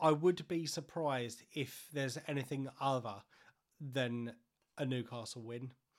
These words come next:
Um, I'm not saying it's impossible, but I think given your, your current state, um, with the injuries that you've got as well, um, I can't see anything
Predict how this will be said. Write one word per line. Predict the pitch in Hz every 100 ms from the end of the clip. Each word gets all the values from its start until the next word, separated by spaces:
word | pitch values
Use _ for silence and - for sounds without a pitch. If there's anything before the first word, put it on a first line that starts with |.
| - - _ _
Um, | 127 120 123 120 120 120 120 _ -
I'm | 156
not | 156 143
saying | 147 131
it's | 120
impossible, | 147 127 127 - 117 131 139 -
but | 131
I | 127
think | - 131 127
given | 151 135 131 123 123 -
your, | 143 135 127 127 123 123 123 123 123 -
your | 147 127
current | - 160 139 117
state, | - 131 127 - - - - - -
um, | 123 120 117 120 120
with | 143 127
the | 127
injuries | 131 120 123 113
that | 127
you've | 120 110
got | 127 113
as | 117
well, | 127 123 120 117 - _ -
um, | 127 120 120 117 117 113 - _ - - _ _ _ _ _ - - -
I | 131
can't | - 127 123 101
see | - - 123 113 117 -
anything | 127 120 - 120 113